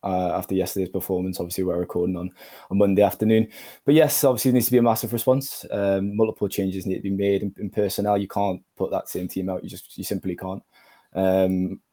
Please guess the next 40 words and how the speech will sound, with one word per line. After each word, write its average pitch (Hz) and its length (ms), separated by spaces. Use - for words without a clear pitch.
f-, - 140
like 98 160
I - 60
say, - 140
I 90 100
think 92 260
I'd, 90 180
I'd 92 220
personally, 92 640
I, 101 80
Sancho 104 420
would 98 120
come 104 100
out 98 120
of - 0
the 98 40
team 107 200
for - 120
me. 107 220
Um, 95 600
it 110 100
might 117 280
be 123 100
a 113 60
bit 120 140
harsh 117 300
to 117 60
drop 117 180
Malacia, 117 520
so 110 300
kind 107 180
of 101 60
people - 180
talk 110 240
about 110 160
that 107 60
on 104 180
Twitter 110 220
after 104 180
one. 104 340